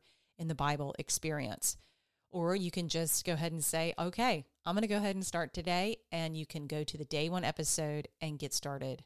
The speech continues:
right now. I'm just so glad that you're here. If you've been here since the beginning, here we go, right? Broken record right here. Thank you.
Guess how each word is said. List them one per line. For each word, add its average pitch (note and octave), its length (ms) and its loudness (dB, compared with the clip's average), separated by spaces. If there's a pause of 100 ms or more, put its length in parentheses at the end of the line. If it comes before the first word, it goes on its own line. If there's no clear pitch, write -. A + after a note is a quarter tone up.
(380)
right C#3+ 220 -6
now. D3+ 200 -6 (920)
I'm F#3 80 0
just D#3 160 2
so E3+ 80 2
glad D3 180 2
that C#3+ 180 -2
you're D3 60 -4
here. C#3+ 340 -4 (400)
If F3+ 120 -8
you've G3 120 2
been F#3+ 140 2
here F#3 80 2
since F#3+ 320 0
the G3 100 -2
beginning, D#3+ 720 0 (1600)
here D3+ 240 -2
we E3 140 -2
go, E3 520 6
right? D#3+ 380 6
Broken D#3 580 6
record F3 540 6
right D#3+ 260 6
here. D3 300 -2 (460)
Thank C#3+ 320 -2
you. A#2+ 240 0